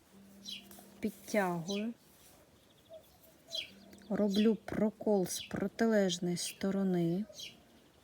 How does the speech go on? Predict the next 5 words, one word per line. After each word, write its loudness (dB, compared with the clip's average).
знов 2
ж -6
таки -8
накручую, 0
підтягую, 0